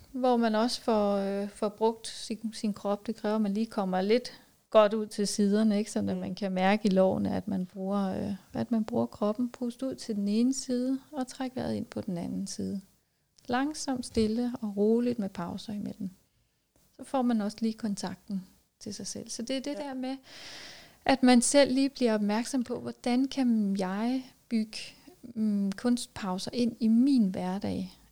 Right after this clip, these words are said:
Speaker 1: Øh, og hvordan kan jeg stimulere muskelledsansen, uden at det tager ekstra tid? Uden at det ser tosset ud. <laughs> Hvis man
Speaker 2: Jo.
Speaker 1: sidder til et møde, for eksempel, så kan man tage fat i hver sin side af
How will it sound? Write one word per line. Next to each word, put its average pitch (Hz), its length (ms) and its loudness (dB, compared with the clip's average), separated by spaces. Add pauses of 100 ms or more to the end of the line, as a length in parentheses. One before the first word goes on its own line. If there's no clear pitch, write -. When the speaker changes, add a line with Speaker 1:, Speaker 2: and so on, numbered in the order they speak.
(140)
Speaker 1:
Øh, 196 480 -4
og - 120 -8
hvordan 226 280 0
kan 262 160 2
jeg 208 200 2
stimulere 220 500 2
muskelledsansen, 208 1120 -2
uden 233 280 2
at 208 200 -6
det 190 120 -4
tager - 240 -8
ekstra - 300 -8
tid? 320 300 -6 (580)
Uden 254 240 2
at 233 160 0
det 185 120 -4
ser 175 200 -2
tosset 190 460 0
ud. 302 280 0 (640)
<laughs> - 1000 -4
Hvis 233 160 2
man 226 140 2
Speaker 2:
Jo. - 40 0
Speaker 1:
sidder 262 140 4
til 226 180 -4
et 202 60 -6
møde, 208 400 2
for - 140 -8
eksempel, 240 560 0
så 302 120 -10
kan 294 100 0
man 214 140 6
tage 208 160 -2
fat 208 380 0 (140)
i 214 200 0
hver 202 240 0
sin 226 240 -2
side 226 460 0
af 202 180 -4